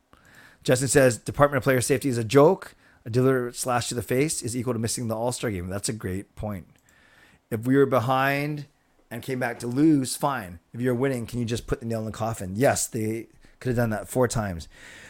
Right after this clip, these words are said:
"Do you agree that the reason our D isn't strong is right-hand D-men are more commonly grown and progress through the organization? We haven't really done that."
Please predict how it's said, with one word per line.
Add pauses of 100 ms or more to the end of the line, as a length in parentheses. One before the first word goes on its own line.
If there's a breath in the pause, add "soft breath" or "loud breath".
(160 loud breath)
"Do
you
agree
that
the
reason
our
D
isn't
strong
is
right-hand
D-men
are
more
commonly
grown
and
progress
through
the
organization?
We
haven't
really
done
that."